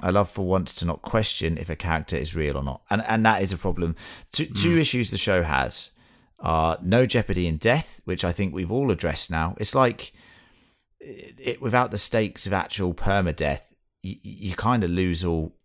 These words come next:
Speaker 1: emotional connection to a character. Um, and, uh, the, the questioning the nature of your reality, that's been three seasons, and,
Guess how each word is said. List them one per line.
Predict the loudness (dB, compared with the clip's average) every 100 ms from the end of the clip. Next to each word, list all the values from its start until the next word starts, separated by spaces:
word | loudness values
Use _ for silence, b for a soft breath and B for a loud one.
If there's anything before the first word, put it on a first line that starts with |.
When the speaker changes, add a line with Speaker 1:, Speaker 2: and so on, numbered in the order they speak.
| _ _
Speaker 1:
emotional | -2 0 0 -2 -4
connection | -2 -2 -2 -6 -4
to | -6
a |
character. | -6 -8 -8 -6 -8 -8 B B B B B -2
Um, | 4 6 6 2 -8 _
and, | 4 6 6 4 2 -6 -10 _ _ -10
uh, | -10 -12 -18 -16 -12
the, | -8 -8 -6
the | -6
questioning | 2 6 6 6 2 2 2 -4 _
the | 2
nature | 2 2 0
of | 0
your | 2 4
reality, | 4 4 0 -2 -2
that's | 0 -2
been | 0 -2
three | 0 -2
seasons, | 0 0 0 0 -6 -8 -10 -4
and, | -4